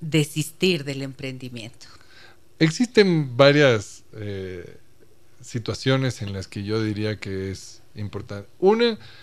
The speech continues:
Speaker 2: si es que la parte económica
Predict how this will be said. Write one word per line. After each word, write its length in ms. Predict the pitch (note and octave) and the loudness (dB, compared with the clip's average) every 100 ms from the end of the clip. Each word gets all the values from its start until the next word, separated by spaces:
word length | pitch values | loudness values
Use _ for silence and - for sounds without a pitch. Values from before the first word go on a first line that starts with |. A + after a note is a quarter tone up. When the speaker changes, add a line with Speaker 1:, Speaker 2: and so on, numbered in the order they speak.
| - - - - | -20 -20 -20 -16
Speaker 2:
si 260 | C3 - C#3+ | -6 4 4
es 120 | - | 4
que 460 | - C3 B2 A#2 G#2 G#2+ A2 | -2 0 0 -2 -8 -18 -12
la 260 | A#2 A2 | -8 -8
parte 360 | - D#3 D#3+ F3+ | -2 -2 2 0
económica 800 | - G#2 G#2+ A#2+ D3+ - F3 | 0 -6 -6 -6 -8 -8 -10